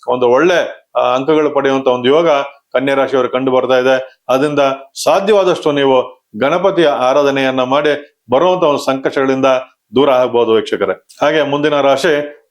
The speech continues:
ತುಲಾ ರಾಶಿ. ತುಲಾ ರಾಶಿಯಲ್ಲಿರುವಂತವ್ರಿಗೆ ಈ ವರ್ಷ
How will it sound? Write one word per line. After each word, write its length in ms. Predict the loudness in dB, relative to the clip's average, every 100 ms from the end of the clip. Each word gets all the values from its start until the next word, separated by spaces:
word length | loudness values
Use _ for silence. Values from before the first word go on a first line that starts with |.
| 0
ತುಲಾ 240 | 2 2
ರಾಶಿ. 420 | 2 0 -2 -4 -10 -20 _ _
ತುಲಾ 220 | 0 2 2
ರಾಶಿಯಲ್ಲಿರುವಂತವ್ರಿಗೆ 1120 | 0 0 2 2 0 0 2 2 -2 -6 -14 -2
ಈ 40 |
ವರ್ಷ 240 | 0 0